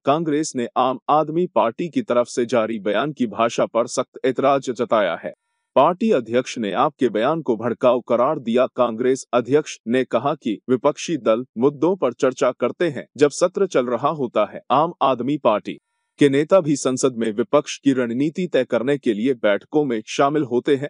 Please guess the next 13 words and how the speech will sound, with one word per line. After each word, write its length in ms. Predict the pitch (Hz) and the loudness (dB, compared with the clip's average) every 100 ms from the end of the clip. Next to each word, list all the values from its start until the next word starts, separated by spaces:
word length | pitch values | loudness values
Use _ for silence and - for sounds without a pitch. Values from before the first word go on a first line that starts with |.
| - | -4
उन्होंने 380 | 127 139 190 190 | -2 0 -2 -2
कहा 320 | 127 135 156 | -2 -2 -4
कि 240 | - 123 - | -4 -4 0
अध्यादेश 600 | 123 104 113 113 156 180 - | -2 0 0 2 0 0 -2
पर 160 | 95 - | -4 -2
कांग्रेस 420 | 120 107 127 156 | -4 -2 -2 -2
का 140 | - 113 | -2 -2
स्टैंड 400 | - 120 117 120 | 0 0 0 0
करने 340 | 123 117 131 | -2 0 -2
की 220 | - 113 | -2 0
आपका 360 | 123 160 - 110 | 0 0 0 0
बयान 360 | 107 113 117 | 2 0 -2
हैरानी 520 | 101 107 139 123 82 | -4 0 0 0 -6